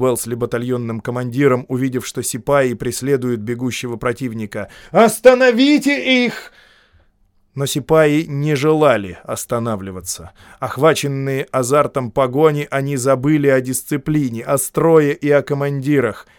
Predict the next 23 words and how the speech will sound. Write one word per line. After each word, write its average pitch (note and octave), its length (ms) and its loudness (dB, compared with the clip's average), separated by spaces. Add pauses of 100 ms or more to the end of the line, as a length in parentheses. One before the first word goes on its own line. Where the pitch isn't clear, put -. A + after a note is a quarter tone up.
(340)
Генерал B2+ 420 0
повернулся B2 640 -4
к - 80 -16
Харнесу. G#2+ 640 -6 (480)
"Полковник!" F#3+ 800 4 (1120)
"Хотите, C3 460 0
чтобы D#3 380 2
я D#3+ 180 6
остановился D#3 680 0
здесь?" — D#3 500 4 (340)
спросил B2 480 -4
шотландец. A2+ 840 -6
С - 120 -18
его A#2+ 200 -4
широкого B2 460 -2
палаша B2 420 -2
еще A#2 320 -6
капала A2+ 360 -4
кровь. A2+ 440 -6 (460)
"Да, D3+ 280 4
здесь", — C#3+ 580 -2 (240)
подтвердил A#2+ 600 -6
Уэлсли. A2 440 -6